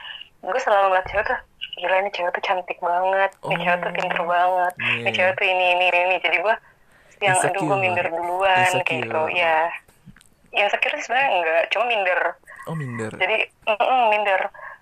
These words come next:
Speaker 1: Jadi, pasti gue ketika gue ngobrol, ketemu sama, eh, temen baru gitu, cewek, pasti di-, selalu dia duluan yang memulai obrolan. Gue jarang gitu.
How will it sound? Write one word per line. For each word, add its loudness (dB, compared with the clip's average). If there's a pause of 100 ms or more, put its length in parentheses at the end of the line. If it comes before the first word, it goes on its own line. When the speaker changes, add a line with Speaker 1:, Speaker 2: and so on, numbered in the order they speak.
(140)
Speaker 1:
Jadi, -2 (340)
pasti -2
gue 0
ketika -2
gue -2
ngobrol, 2 (100)
ketemu -4
sama, 2 (640)
eh, 4
temen -2
baru 0
gitu, -4
cewek, 2 (600)
pasti -2
di-, 0
selalu 2
dia 0
duluan 0
yang 2
memulai 0
obrolan. 0
Gue -2
jarang 2
gitu. -2